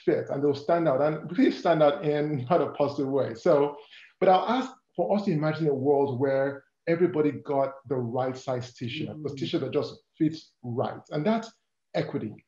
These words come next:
Speaker 2: Mm.
Speaker 1: Equity fits the system to the people, giving each person the support that they need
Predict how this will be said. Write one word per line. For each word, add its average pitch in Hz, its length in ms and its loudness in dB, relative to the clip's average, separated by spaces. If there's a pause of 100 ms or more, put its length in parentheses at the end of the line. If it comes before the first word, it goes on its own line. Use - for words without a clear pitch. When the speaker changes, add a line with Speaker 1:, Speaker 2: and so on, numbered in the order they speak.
(120)
Speaker 2:
Mm. 160 300 -18
Speaker 1:
Equity 185 320 -2
fits 165 380 0
the 135 80 -8
system 208 800 -2 (160)
to 139 80 -8
the 127 100 -2 (140)
people, 135 260 -6
giving 185 400 0 (320)
each 208 280 -2
person 175 680 0
the 147 80 -2
support 160 680 -2
that 139 140 -2
they 139 80 -2
need 135 400 -4